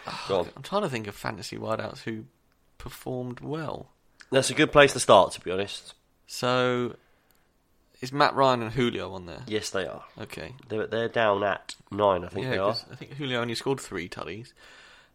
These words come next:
Speaker 2: Yeah, nine.
Speaker 1: Um, who else? Alex Smith and Tyreek Hill.
Speaker 2: Yes. Number five.
Speaker 1: They were number five?
Speaker 2: Yeah. Have a go at number four.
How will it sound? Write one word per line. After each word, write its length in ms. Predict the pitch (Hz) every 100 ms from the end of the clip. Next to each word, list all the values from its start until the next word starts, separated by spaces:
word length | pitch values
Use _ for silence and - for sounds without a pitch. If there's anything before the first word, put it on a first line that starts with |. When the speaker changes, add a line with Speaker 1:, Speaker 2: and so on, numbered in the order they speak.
| _ -
Speaker 2:
Yeah, 320 | 127 127 127
nine. 260 | 104 101 131
Speaker 1:
Um, 180 | 131 - - - _ - - _ - - - - - - - - - - - _ _ -
who 320 | 127 120 101
else? 680 | 92 85 73 - - - - _ _
Alex 400 | - 139 131 -
Smith 500 | - - 123 120 -
and 140 | 107 104
Tyreek 500 | - 113 113 110 -
Hill. 300 | - 95 -
Speaker 2:
Yes. 1700 | 101 95 - - - - - - - - - - - - - - - - _ _ _ _ _ _
Number 240 | 117 151
five. 680 | 143 - 131 90 - - - _ _ _ _ _
Speaker 1:
They 100 | 117
were 100 | 117
number 200 | 110 104
five? 420 | 98 104 95 131 -
Speaker 2:
Yeah. 240 | - 90 87 - -
Have 160 | 135 127
a 40 |
go 160 | 135 123
at 60 |
number 180 | 117 110
four. 360 | - 101 82